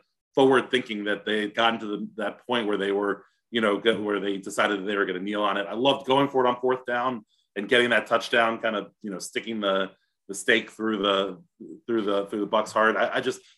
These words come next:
I love the way that entire last eleven minutes of the game played out. That was, that was incredible to watch. And, you know,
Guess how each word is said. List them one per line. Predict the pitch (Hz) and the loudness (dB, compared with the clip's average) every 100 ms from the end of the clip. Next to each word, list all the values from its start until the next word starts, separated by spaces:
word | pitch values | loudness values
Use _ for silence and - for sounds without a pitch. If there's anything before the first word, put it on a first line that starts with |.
| - | 0
I | |
love | 120 117 139 139 | 2 6 6 6
the | |
way | 120 113 110 | 4 4 4
that | 104 | 2
entire | 98 98 101 104 | 0 0 2 4
last | 98 95 - | 2 -2 -2
eleven | 98 98 104 98 | -4 -4 -4 -6
minutes | 101 98 | -10 -12
of | |
the | 90 | -8
game | 95 98 | -6 -6
played | 101 98 101 | -4 -2 2
out. | 101 104 - _ _ | 0 0 -8 _ _
That | 110 | 4
was, | 113 107 90 - | 4 4 0 -4
that | 107 | -2
was | 104 | -2
incredible | 101 95 110 107 107 | -4 -2 0 2 2
to | |
watch. | 95 101 107 - | 4 4 4 0
And, | 90 90 92 | -8 -10 -10
you | |
know, | 90 85 | -10 -10